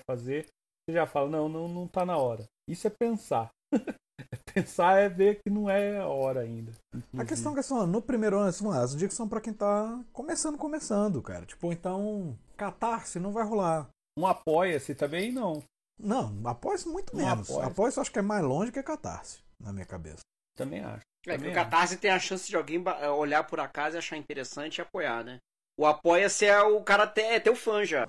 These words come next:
Speaker 2: Não, eu tô falando que o Catarse tem a chance de você talvez seja uma pessoa que não tenha público ainda.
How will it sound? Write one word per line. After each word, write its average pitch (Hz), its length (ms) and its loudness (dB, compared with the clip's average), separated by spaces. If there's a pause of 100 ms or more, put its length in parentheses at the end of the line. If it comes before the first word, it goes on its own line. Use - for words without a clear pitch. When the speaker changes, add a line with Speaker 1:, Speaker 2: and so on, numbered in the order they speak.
Speaker 2:
Não, 254 160 2
eu 226 40 4
tô 220 120 -4
falando 208 160 2
que - 80 -4
o - 40 -10
Catarse 185 540 0
tem 196 140 -4
a 185 100 -4
chance 190 400 -8
de 120 320 0 (920)
você 117 240 -8
talvez 135 360 -4
seja 160 200 -6
uma 156 80 -6
pessoa 160 260 -6
que - 80 -8
não 170 160 -6
tenha 196 180 -6
público 214 440 -6
ainda. 90 340 -8